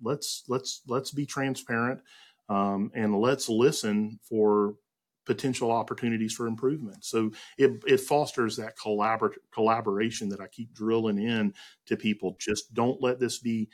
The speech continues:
some guy in the sky broadcasting out what the implementation is gonna look like. Make it a part of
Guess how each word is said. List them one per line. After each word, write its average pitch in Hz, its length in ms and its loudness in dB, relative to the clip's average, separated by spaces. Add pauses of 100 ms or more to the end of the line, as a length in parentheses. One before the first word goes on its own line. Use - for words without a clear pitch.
(160)
some 131 420 2
guy 120 280 0
in 117 160 0
the 101 100 -4
sky 113 600 2 (340)
broadcasting 117 840 2
out 113 240 0
what 117 320 -2
the 104 340 0 (120)
implementation 110 680 0
is 98 80 -4
gonna 101 160 -2
look 113 260 -2
like. 98 260 -4 (340)
Make 120 260 4
it 117 80 4
a 110 60 2
part 110 400 2
of 98 320 -2